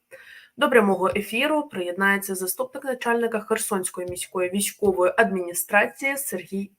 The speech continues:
Орєхов. Нагадую, що ви маєте можливість ставити свої питання у коментарі. Ми працюємо у прямому ефірі і будемо на них відповідати. Крім цього, пропонуйте свої теми для наступних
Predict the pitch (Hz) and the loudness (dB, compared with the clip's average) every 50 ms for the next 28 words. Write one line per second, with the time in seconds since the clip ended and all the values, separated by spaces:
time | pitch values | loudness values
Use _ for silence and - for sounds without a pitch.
0 | _ - 202 196 190 180 170 - - - - - _ _ _ - - - - - | _ -6 -2 0 0 0 0 -2 -4 -8 -14 -14 _ _ _ -20 -20 -20 -20 -20
1 | - _ _ - 302 269 240 196 - 175 180 180 - - - 240 226 208 208 208 | -20 _ _ 2 4 6 6 6 4 2 0 -2 -4 -4 2 2 4 4 4 2
2 | 202 202 196 185 180 175 180 180 196 208 220 247 277 285 277 277 - - _ _ | 2 2 2 2 2 0 -2 -6 -6 -6 -4 -4 -4 -4 -4 -6 -8 -10 _ _
3 | - - - - 277 285 285 269 - 208 208 - - 190 190 208 220 220 - 190 | -12 -6 0 2 2 2 2 0 -2 -2 -4 -4 -6 -6 -4 -4 -4 -4 -4 -8
4 | 190 - 208 202 202 202 196 196 196 196 - - 220 226 - 220 208 202 196 196 | -4 0 0 0 2 0 -2 -4 -4 -6 -2 -4 -4 -4 -4 -4 -2 -2 -2 -2
5 | 196 196 202 196 202 208 196 185 196 202 196 196 - - - - - - 269 277 | -2 -2 -2 -2 0 -2 -4 -4 -6 -10 -12 -12 -10 -10 -10 -8 -8 -6 -4 -2
6 | 277 269 254 226 202 190 185 - - 214 - 233 214 214 214 214 202 196 190 190 | 0 0 2 2 0 -2 -2 -4 -6 -4 -2 0 0 2 2 2 2 0 -2 -2
7 | - 202 190 - - 254 269 285 277 269 269 _ _ - 214 208 202 214 208 214 | -6 -10 -10 -10 -8 -8 -6 -6 -6 -8 -10 _ _ -10 -10 -6 -4 -2 -2 0
8 | 208 196 185 175 175 180 180 - - 196 196 196 - - 190 185 180 185 185 175 | 0 0 -2 -4 -6 -6 -10 -10 -8 -6 -6 -6 -6 -8 -8 -6 -2 0 0 0
9 | 175 - 180 180 180 - - - - - - - - _ - 320 330 311 311 - | 0 0 -4 -6 -6 -8 -16 -20 -18 -18 -18 -20 -18 _ 0 0 2 2 2 2
10 | 311 302 311 330 339 330 302 269 - - 214 208 214 226 285 320 330 - 226 220 | 4 6 6 8 8 8 8 8 6 6 2 0 0 0 -2 0 0 2 0 0
11 | - - 202 202 202 202 196 214 226 220 - 240 254 285 277 262 247 226 190 190 | 0 -2 -2 -4 -4 -2 0 -2 -2 0 2 2 2 2 2 0 0 0 2 4
12 | 196 208 220 240 233 214 202 - - - 185 185 - 190 180 180 | 4 6 6 6 4 0 -2 -4 -6 -8 -8 -8 -6 -8 -10 -10